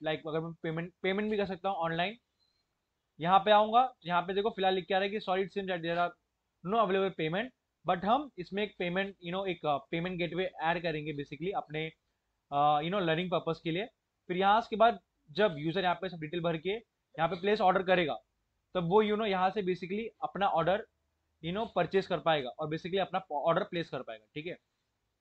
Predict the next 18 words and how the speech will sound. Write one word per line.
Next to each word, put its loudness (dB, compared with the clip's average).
So -4
let's 2
move 0
further। 4
यहाँ 2
पे 4
अगर 4
आप 2
जैसे 0
ही -2
यहाँ 4
से -6
order 2
place -4
करते -4
हैं, -16
ठीक -10
है, -8